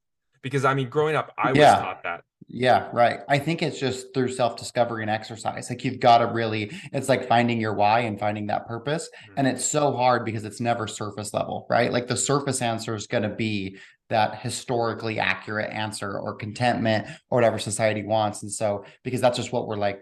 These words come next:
Speaker 2: we're, we're programmed to believe. And so you gotta go further and keep digging. And I'll never forget, um, sitting in the hot tub with a buddy of mine, and we we're talking about success. And I was like, "Well, if someone, like, is on the beach every day and just surfs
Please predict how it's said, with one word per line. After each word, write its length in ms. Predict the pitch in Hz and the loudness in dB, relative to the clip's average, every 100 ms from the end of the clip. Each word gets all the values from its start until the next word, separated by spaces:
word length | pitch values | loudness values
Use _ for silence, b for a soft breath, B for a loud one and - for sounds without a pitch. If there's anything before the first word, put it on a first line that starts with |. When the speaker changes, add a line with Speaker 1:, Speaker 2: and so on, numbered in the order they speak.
| - | -10
Speaker 2:
we're, 200 | 113 107 | -8 -6
we're 180 | 104 - | -6 -8
programmed 640 | - 120 107 110 92 95 | 0 0 2 0 0 -4
to 60 | 98 | -6
believe. 540 | 104 101 117 107 - B B _ | -4 -4 -4 -6 -10 B B _
And 120 | 131 | 0
so 120 | 123 | 2
you 100 | 123 | 2
gotta 220 | 113 120 110 | 4 4 4
go 120 | 104 | 0
further 440 | - 123 123 110 | 0 -2 0 -2
and 120 | 104 | -4
keep 240 | 101 113 - | -6 -10 -2
digging. 380 | 117 113 104 101 | 0 0 0 -2
And 140 | 113 | -2
I'll 80 | 120 | 0
never 240 | 123 117 | 0 -2
forget, 560 | 107 110 110 107 - B B B - | -6 -6 -2 -2 -4 B B B 2
um, 180 | 120 110 | 4 4
sitting 220 | 110 127 | 0 -2
in 60 | 123 | 2
the 40 | |
hot 160 | 113 113 | 2 2
tub 140 | 113 | -2
with 100 | 110 | -6
a 40 | |
buddy 260 | 107 110 107 | 0 0 2
of 80 | 104 | 0
mine, 400 | 104 104 104 - | 0 0 -2 -6
and 200 | 120 110 | -8 -6
we 40 | 107 | -6
we're 80 | |
talking 300 | 107 110 104 | -4 -4 -4
about 200 | 101 104 | 0 0
success. 600 | - - - 107 104 104 | 0 -8 -2 0 0 -2
And 240 | 104 104 - b b - | -12 -12 -14 b b -6
I 60 | |
was 120 | 117 107 | -4 -2
like, 200 | 110 - | -2 4
"Well, 460 | 147 143 - - _ _ _ | 4 4 0 -10 _ _ _
if 80 | 113 | -10
someone, 360 | - 190 175 120 | 0 2 4 2
like, 180 | 110 | 2
is 80 | 110 | 0
on 100 | 113 | -4
the 80 | 101 | -4
beach 240 | 117 123 | -4 -4
every 140 | 131 110 | -4 -4
day 160 | 107 | -2
and 80 | 104 | -4
just 240 | 98 101 - | -6 -6 -4
surfs 520 | 170 180 - - | -4 -6 -10 -12